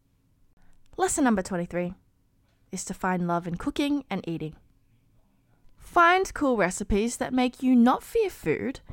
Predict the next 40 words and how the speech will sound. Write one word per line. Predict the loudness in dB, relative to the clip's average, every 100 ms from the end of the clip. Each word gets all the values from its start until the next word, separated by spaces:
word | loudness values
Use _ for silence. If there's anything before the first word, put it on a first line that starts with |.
| -20 -20 -20 -2
but | 0 2
love | 0 4 6 6 2
eating | -2 0 0
it | 0
instead. | -2 -2 0 0 -2 -10 -20 -20 -20 0
Go | 2 2
try | 4 2
different | 2 -2 -2 0
restaurants, | 0 -2 -4 -2 -2 -4
go | 0 0
try | 2 -2 -2
different | -2 -4 -4 -2
cuisines, | -2 0 -2 -4 -8 -6
and | -4 -6 -2
learn | 0 0
more | -2 -4
about | -4 -6
different | -8 -8 -2
cultures, | -2 0 -2 -2 -4 -12 -20 -20 -6
and | -4
just | -2 -4 -4
enjoy | 0 0 0
food | -4 2 2 2
from | -4 -4
other | -4 -4
cultures. | -4 -4 -6 -10 -12 -18 _ _ _
This | -6 -4
is | 0
also | 0 2 0
a | 0
great | 2 2 2 0
way | -2
for | -2
you | -4
to | -4
hang | -2
out | -2 -2
with | -4
your | -2
friends, | -4 -2 -6 -8